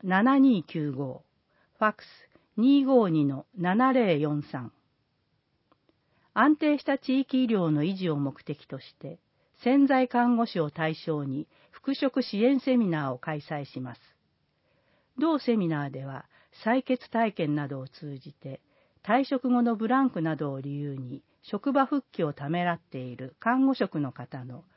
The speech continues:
復職への不安を軽減し、職場復帰を目指します。時、六月十三日木曜日、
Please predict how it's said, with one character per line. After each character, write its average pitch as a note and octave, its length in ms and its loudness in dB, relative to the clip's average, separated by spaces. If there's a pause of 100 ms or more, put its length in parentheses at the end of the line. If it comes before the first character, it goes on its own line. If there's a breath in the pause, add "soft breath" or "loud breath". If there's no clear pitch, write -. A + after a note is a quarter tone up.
(240 soft breath)
復 - 240 -4
職 C4+ 320 -2
へ C4 80 4
の G3 100 0
不 D#3+ 220 -2
安 E3+ 220 0
を D#3+ 60 -4
軽 D#3 320 -4
減 C#3+ 220 -4
し、 - 380 -14 (320 soft breath)
職 B3+ 300 -4
場 C#4 120 4
復 C4 240 -4
帰 D#3+ 140 -2
を C3+ 80 -4
目 C3 80 -8
指 B2+ 180 -12
し - 160 -12
ま B2 140 -12
す。 - 60 -20 (1000)
時、 F3 500 -6 (460)
六 F#3 240 -2
月 C4 300 0
十 A#3+ 220 0
三 G#3 280 0
日 C#3+ 260 -4
木 D3 320 -2
曜 E3 220 0
日、 C3+ 240 -14